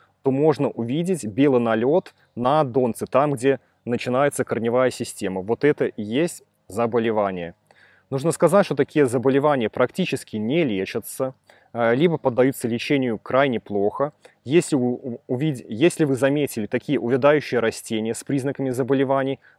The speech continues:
то лучше их просто вырвать с грядки, удалить, э, и, и почву пролить биопрепаратами. Например, препаратами на основе триходермы либо сенной палочки, чтобы заболевание не распространялось и накапливалось в почве и не заражало другие растения.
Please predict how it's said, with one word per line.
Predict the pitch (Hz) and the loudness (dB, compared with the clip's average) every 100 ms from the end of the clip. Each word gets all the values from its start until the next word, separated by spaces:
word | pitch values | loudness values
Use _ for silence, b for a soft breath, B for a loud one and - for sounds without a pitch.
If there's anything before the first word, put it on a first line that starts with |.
| - | -2
то | 147 | 2
лучше | 165 - 131 | 2 2 2
их | 120 - | 2 0
просто | 139 139 - 107 - - | 0 0 0 -4 -4 -12
вырвать | 107 151 156 120 - _ - | -4 0 2 0 -2 _ -18
с | 101 | -12
грядки, | 113 120 139 - 180 175 - | -2 2 2 0 -8 -8 -8
удалить, | 120 123 117 131 185 - b b b b b | -2 2 2 0 -4 -8 b b b b b
э, | 113 107 | -4 -2
и, | 123 127 | 0 -2
и | 143 123 | 0 -2
почву | 143 175 180 | 0 0 0
пролить | 170 165 156 131 | 0 0 0 -2
биопрепаратами. | 98 113 113 - 120 110 95 95 98 - b | -4 -4 -4 -2 0 0 0 -4 -8 -10 b
Например, | - 120 139 151 135 | -8 -4 0 0 0
препаратами | 131 120 127 147 - 117 | -2 0 2 2 2 -2
на | 107 117 | -2 -4
основе | - 147 110 | -2 -4 -2
триходермы | - 107 - 107 143 202 214 - - | -4 -4 -2 0 2 2 -2 -8 -8
либо | 113 131 | -4 -2
сенной | 131 120 107 113 | -2 -4 -4 -4
палочки, | - 95 87 - - 92 - _ | -2 -2 -2 -8 -10 -12 -12 _
чтобы | - 113 117 | -8 -6 -2
заболевание | 120 107 113 120 165 165 | -2 -2 0 2 2 0
не | 117 120 | -2 -2
распространялось | 123 117 - 107 110 113 104 | -4 -6 -6 -4 -2 -2 -2
и | 107 | -4
накапливалось | 104 113 117 110 104 107 | -4 -4 -4 -4 -4 -6
в | - | -4
почве | 127 135 113 | -4 -2 -4
и | |
не | 104 | -4
заражало | 101 104 101 113 117 | -4 -4 -4 -4 -4
другие | 101 90 101 | -6 -8 -6
растения. | 98 95 - 87 85 82 | -6 -8 -10 -12 -12 -14